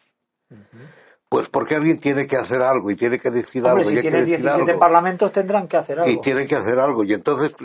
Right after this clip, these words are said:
Speaker 2: cualquier idea estúpida, ah, pues es genial y, y ya. Y lo hacen.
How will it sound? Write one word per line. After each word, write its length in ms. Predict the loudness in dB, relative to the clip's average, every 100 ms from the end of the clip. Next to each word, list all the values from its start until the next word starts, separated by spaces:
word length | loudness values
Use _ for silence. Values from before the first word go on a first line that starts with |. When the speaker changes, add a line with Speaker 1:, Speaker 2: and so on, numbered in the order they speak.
| -14 -14 -6
Speaker 2:
cualquier 360 | -6 -2 0
idea 260 | 2 4 2
estúpida, 600 | 0 -2 0 2 2 0 -6 -20 _
ah, 280 | -2 -2 -2
pues 160 | -2
es 120 | -4 -4
genial 360 | -4 0 0
y, 640 | -2 -4 -14 -18 -18 -18 -12
y 40 | -4
ya. 260 | -4 -6 _ _ _ _ _ -16
Y 120 | -4
lo 100 | -2
hacen. 280 | 0 -4